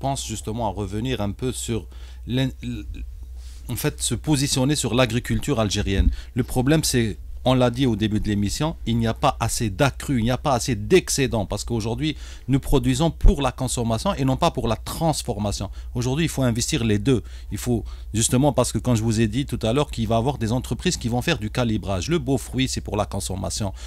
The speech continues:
Le fruit qui est orphelin, qui est taché ou qui se sait, c'est pour l'industrie. L'industrie a besoin de n'importe quelle forme de fruit. On n'a pas besoin qu'elle soit belle, ronde, et cetera. Une orange, on doit la consommer telle quelle.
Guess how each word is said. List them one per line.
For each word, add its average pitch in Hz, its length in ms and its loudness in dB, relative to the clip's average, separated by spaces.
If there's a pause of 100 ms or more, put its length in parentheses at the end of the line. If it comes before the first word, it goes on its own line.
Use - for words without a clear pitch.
(160)
Le 147 140 4
fruit 175 320 0
qui 127 140 2
est - 20 8
orphelin, 123 500 4
qui 120 160 -2
est 110 120 0
taché 117 340 2
ou - 20 0
qui 120 140 -2
se 113 100 -2
sait, 175 140 0
c'est - 140 0
pour 123 180 0
l'industrie. 117 600 2 (320)
L'industrie 165 580 6
a 135 100 6
besoin 135 260 2
de 135 140 4
n'importe 139 400 0
quelle 131 180 4
forme 131 380 0
de 117 120 0
fruit. 139 280 -2
On 113 80 0
n'a 120 80 0
pas 123 140 -4
besoin 120 220 -4
qu'elle 113 200 -6
soit 120 220 -4
belle, 127 280 -4
ronde, 120 400 -2
et 113 80 -4
cetera. 120 460 -4
Une 110 100 -2
orange, 120 400 0 (260)
on 123 140 0
doit 135 220 4
la 131 80 2
consommer 127 440 2
telle 120 240 -2
quelle. 107 280 -2